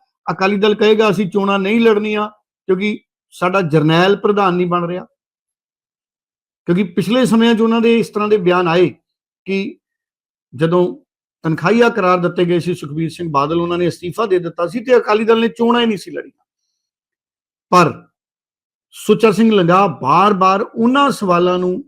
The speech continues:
ਉੱਪਰ ਚੱਕ ਰਹੇ ਨੇ, ਉਭਾਰ ਰਹੇ ਨੇ, ਜਿਨ੍ਹਾਂ ਸਵਾਲਾਂ ਨੂੰ ਸ਼ਾਇਦ ਸ਼੍ਰੋਮਣੀ ਅਕਾਲੀ ਦਲ ਚਾਹੁੰਦਾ ਹੈ ਕਿ ਉਭਾਰਿਆ ਜਾਵੇ। ਔਰ ਇੱਕ ਨਵੇਂ ਚਿਹਰੇ ਦੇ ਰੂਪ 'ਚ ਉਹ ਅਚਾਨਕ ਹੀ ਬਹੁਤ ਸਰਗਰਮੀ ਉਹਨਾਂ ਨੇ ਫੜੀ ਹੈ।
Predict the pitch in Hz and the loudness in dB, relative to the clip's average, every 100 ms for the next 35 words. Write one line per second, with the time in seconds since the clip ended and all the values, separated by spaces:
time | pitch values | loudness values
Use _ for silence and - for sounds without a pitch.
0 | _ 170 160 180 170 165 139 170 196 202 | _ -10 -4 -4 -2 -4 -4 -2 0 -2
1 | 208 - 196 156 131 156 190 208 202 220 | -8 -6 -2 0 0 0 0 -2 -2 -6
2 | - _ _ _ _ _ 123 220 269 262 | -12 _ _ _ _ _ -2 2 4 2
3 | 226 202 196 202 208 170 165 160 202 208 | 2 2 2 0 -2 -2 -2 0 0 0
4 | - 185 170 175 180 196 180 - 147 160 | -2 0 0 0 -2 -6 -12 -8 -4 -2
5 | 165 160 160 - 175 202 190 185 196 - | -2 -2 -2 -6 -4 0 0 0 -6 -6
6 | 165 147 127 143 135 147 208 - _ _ | -2 0 0 -2 0 2 0 -2 _ _
7 | _ 214 - 175 208 254 - 226 226 220 | _ 0 2 2 4 2 4 4 4 2
8 | 202 196 - - 190 165 170 214 247 170 | 0 -2 -4 0 2 2 2 2 2 0
9 | 170 - _ _ - 165 202 - 151 147 | -6 -6 _ _ -4 0 0 -2 -2 0
10 | 175 196 190 190 175 - 185 220 | 0 0 -2 -4 -2 0 2 2